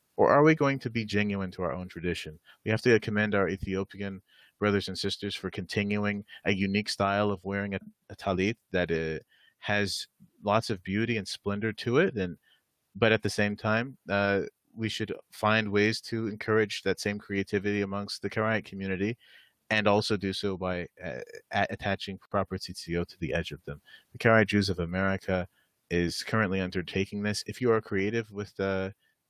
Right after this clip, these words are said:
uh, designs, uh, of, uh, as it was in the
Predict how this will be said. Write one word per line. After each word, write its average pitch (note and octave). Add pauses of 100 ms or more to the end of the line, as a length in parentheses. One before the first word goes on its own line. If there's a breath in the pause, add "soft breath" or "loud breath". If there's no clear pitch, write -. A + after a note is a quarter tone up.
(120)
uh, F2
designs, G2+
uh, F2+
of, F2+ (640)
uh, D#2 (160)
as F#2+
it F2
was G2
in G2
the F2+